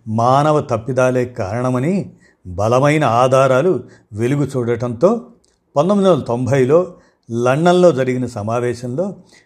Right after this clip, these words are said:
మాంట్రియల్ ప్రోటోకాల్ను బలోపేతం చేశారు. దేశాల ఆర్థిక స్థితిగతుల ఆధారంగా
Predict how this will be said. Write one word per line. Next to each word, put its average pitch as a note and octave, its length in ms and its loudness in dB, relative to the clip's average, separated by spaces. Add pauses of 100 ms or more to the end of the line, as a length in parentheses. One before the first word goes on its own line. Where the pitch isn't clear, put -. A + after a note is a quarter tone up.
(140)
మాంట్రియల్ E3 600 2
ప్రోటోకాల్ను C3 960 -4 (240)
బలోపేతం A#2 760 -2 (100)
చేశారు. G#2+ 440 -6 (760)
దేశాల F3+ 640 4
ఆర్థిక C#3 640 2
స్థితిగతుల B2 600 -6
ఆధారంగా B2 760 -2